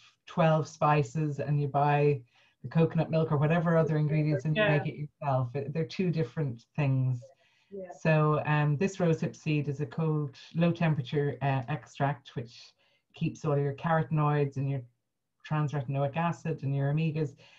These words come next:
Speaker 1: Um, there's nothing done to it. It's extracted,
Speaker 2: Yeah.
Speaker 1: sent to us, we bottle it.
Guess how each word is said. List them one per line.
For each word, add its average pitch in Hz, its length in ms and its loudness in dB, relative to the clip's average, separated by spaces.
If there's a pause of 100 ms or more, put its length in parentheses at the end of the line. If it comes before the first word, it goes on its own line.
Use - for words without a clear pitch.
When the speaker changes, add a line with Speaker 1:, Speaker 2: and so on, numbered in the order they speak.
(300)
Speaker 1:
Um, 143 500 2 (360)
there's 180 160 0
nothing 196 280 4
done 175 240 2
to 147 160 -2
it. 120 80 2 (720)
It's 120 140 -8
extracted, 160 640 -2 (180)
Speaker 2:
Yeah. 202 180 -8
Speaker 1:
sent 156 200 0
to 147 160 -4
us, - 160 -10
we 160 100 -2
bottle 143 420 0
it. 139 120 -6